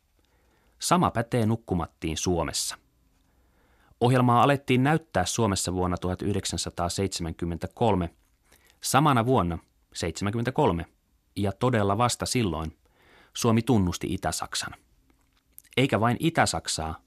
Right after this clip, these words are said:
vaan samalla kertaa myös Länsi-Saksan. Toisin sanoen, vuoteen tuhat yhdeksänsataaseitsemänkymmentäkolme mennessä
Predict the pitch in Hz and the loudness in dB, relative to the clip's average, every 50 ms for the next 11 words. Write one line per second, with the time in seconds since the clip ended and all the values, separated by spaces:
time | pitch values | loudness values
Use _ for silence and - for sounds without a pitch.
0 | _ _ 104 107 107 107 - 151 156 147 123 110 101 - - 117 117 107 - - | _ _ -2 -2 -2 0 0 2 2 4 2 2 0 0 -2 -2 -2 -2 -2 -2
1 | 110 107 110 110 113 - - 131 143 139 127 104 - - - - - - - - | 0 0 0 0 0 0 0 0 2 2 2 0 -2 -4 -6 -8 -8 -10 -10 -12
2 | - - _ _ _ _ _ _ _ _ _ _ _ _ _ _ _ _ _ _ | -12 -14 _ _ _ _ _ _ _ _ _ _ _ _ _ _ _ _ _ _
3 | _ _ _ _ _ _ - - 143 135 143 147 127 151 143 135 104 90 82 90 | _ _ _ _ _ _ -2 0 2 2 4 2 2 2 2 2 2 2 0 -4
4 | - _ _ _ _ _ _ _ _ - 123 143 143 156 143 131 127 127 127 - | -8 _ _ _ _ _ _ _ _ 0 0 0 2 2 0 2 2 0 -2 0
5 | - 151 160 156 - - 107 - 120 113 - 110 107 - - 110 104 - - 107 | 0 0 0 0 0 0 0 -2 -2 0 2 0 2 2 0 -2 -2 0 -2 -2
6 | 95 - - 101 101 101 - - 135 143 135 110 98 95 107 117 127 104 92 85 | -2 -2 -2 -2 -2 -2 -2 0 0 2 2 2 2 2 2 0 0 0 -2 -2
7 | - - - | -4 -4 -6